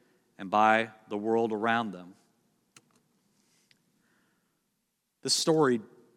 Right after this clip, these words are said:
does not end well. We know this.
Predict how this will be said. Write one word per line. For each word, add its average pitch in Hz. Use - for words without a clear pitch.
does 110
not 117
end 101
well. 98
We 120
know 113
this. 107